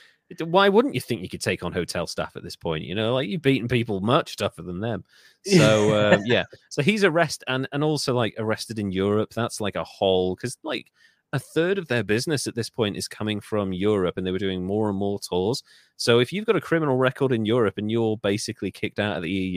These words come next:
Speaker 1: U, you're not coming back for ten years. So
Speaker 2: Oh. Well,
Speaker 1: that's
Speaker 2: that'll
Speaker 1: not
Speaker 2: end your
Speaker 1: good.
Speaker 2: career.
Speaker 1: Yeah, 'cause, like, you can't work a third of the shows, but they've still gotta pay you, you downside. So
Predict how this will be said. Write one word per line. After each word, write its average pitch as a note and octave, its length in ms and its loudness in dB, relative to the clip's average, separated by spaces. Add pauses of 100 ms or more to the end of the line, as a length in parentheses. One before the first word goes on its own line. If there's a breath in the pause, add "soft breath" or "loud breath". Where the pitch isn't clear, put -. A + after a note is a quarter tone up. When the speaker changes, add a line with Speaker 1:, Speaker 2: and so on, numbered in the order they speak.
Speaker 1:
U, G#2 80 -2
you're D#3 180 0
not E3+ 160 -2
coming A#2 220 -4
back B2+ 240 -2
for - 80 -20
ten G2+ 240 -2
years. G2+ 420 -2 (560)
So - 220 -2
Speaker 2:
Oh. E2+ 440 0 (380)
Well, F#3 140 -2
Speaker 1:
that's C3+ 200 2
Speaker 2:
that'll D#3+ 60 -2
Speaker 1:
not - 80 2
Speaker 2:
end B2+ 100 0
your A2+ 200 2
Speaker 1:
good. - 120 0
Speaker 2:
career. D3+ 300 0 (360)
Speaker 1:
Yeah, A3 440 0 (160)
'cause, F3 180 -2
like, F#3+ 160 -2
you F3 140 0
can't F3+ 340 0
work F#3 260 2
a E3 40 -4
third F#3 260 0
of E3 60 -6
the D#3+ 60 -2
shows, F3+ 340 0
but C3+ 160 0
they've C#3+ 100 0
still D#3+ 220 2
gotta D#3 160 -2
pay D#3+ 240 -2
you, F3 220 0
you F2+ 160 -4
downside. E2 640 -4
So F#2 360 -2